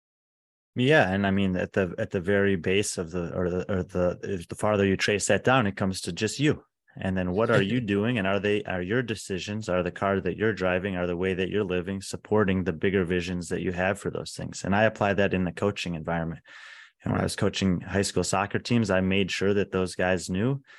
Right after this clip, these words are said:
Speaker 1: that I was willing to work hard also. And then if they saw me working hard, then they would, you know, they knew the expectation was that they would work hard. I wouldn't play with them every day. I wouldn't work out with them every day, but once in a while I would.
Speaker 2: Mm-hmm.
Speaker 1: And then they would say, "Oh,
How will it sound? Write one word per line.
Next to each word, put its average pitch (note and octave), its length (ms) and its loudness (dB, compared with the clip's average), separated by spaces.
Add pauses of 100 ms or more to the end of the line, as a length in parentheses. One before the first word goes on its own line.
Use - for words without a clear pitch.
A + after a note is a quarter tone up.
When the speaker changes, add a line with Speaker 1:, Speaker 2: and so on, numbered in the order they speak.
(160)
Speaker 1:
that F#2 100 0
I F#2+ 100 4
was F#2 180 0
willing F#2 260 -2
to - 80 -14
work F2 240 -2
hard F#2+ 280 2
also. F#2+ 540 -2 (560)
And G2 100 0
then F2+ 120 2
if E2+ 80 -4
they F#2 140 -2
saw F2+ 180 -4
me F2+ 160 -2
working G#2+ 320 -4
hard, A#2 240 0
then F#2+ 160 -2
they G#2 160 2
would, G#2+ 240 -2 (260)
you F2+ 80 -6
know, E2 80 -4
they F2 260 0
knew F#2+ 180 2
the F#2 80 4
expectation G2 560 -2
was G2+ 160 -2
that G#2 100 -2
they G2+ 140 2
would B2 120 0
work - 260 -10
hard. - 220 -10
I - 60 -2
wouldn't A2+ 300 -2
play G2+ 180 2
with F#2 140 2
them F2 120 0
every E2 200 0
day. E2+ 200 2
I G2+ 60 4
wouldn't G2+ 220 0
work F2 180 -2
out E2+ 80 2
with E2+ 100 0
them E2+ 120 -8
every E2 180 -4
day, F#2 160 0
but G2+ 140 2
once B2+ 260 0
in G2 60 0
a - 20 0
while E2 260 2
I E2 80 2
would. F2 260 -2 (360)
Speaker 2:
Mm-hmm. F#2 260 -8
Speaker 1:
And F#2+ 80 -2
then F#2 120 0
they F2+ 100 2
would F2+ 140 0
say, F#2+ 200 -2
"Oh, G2 240 -4